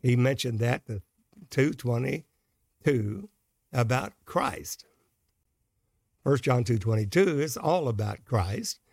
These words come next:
that who is a liar, but he that denieth that Jesus is the Christ. He's Antichrist, that hath denied both the Father and the Son. Why? Because Christ is the Father. He is that invisible Spirit.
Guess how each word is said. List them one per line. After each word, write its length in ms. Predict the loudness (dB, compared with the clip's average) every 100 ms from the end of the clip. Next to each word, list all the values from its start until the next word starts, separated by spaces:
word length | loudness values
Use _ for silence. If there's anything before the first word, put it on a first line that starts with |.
| _ _ _ _
that 280 | 0 0 -2 _ _ _ -4
who 180 | 2 2
is 120 | 2
a 60 | 2
liar, 240 | 2 2
but 140 | -2 -2
he 120 | -2
that 160 | -4
denieth 360 | -4 -2 -2 -2
that 160 | -4 0
Jesus 540 | 2 2 0 -4 -6 _ _ _ -2
is 300 | 2 2 0
the 100 | -10
Christ. 540 | -8 -10 -10 -20 -20 _ _ _ _ _ _ _ -6
He's 300 | 0 0 0
Antichrist, 1160 | -2 -2 -2 -2 -2 -2 -6 -10 -10 -14 -16 -18 _ _ _ _ _ _ _
that 140 | 0 0
hath 180 | 0 0
denied 400 | 0 0 0 -2
both 220 | -2 -2
the 120 | -4
Father 380 | 0 0 2 0
and 220 | 0 0
the 80 | 0
Son. 320 | 0 -2 -6 -16 _ _ -2
Why? 240 | 0 0
Because 340 | 0 -2 0 0
Christ 460 | 0 0 2 -4 2
is 320 | 2 2 0
the 140 | -2
Father. 440 | 0 -4 -4 -10 -12 _ _ _ _ _ _ _
He 160 | 0 0
is 140 | 0
that 160 | -2 -2
invisible 420 | -2 -2 -2 -6
Spirit. 420 | -4 -2 -2 -4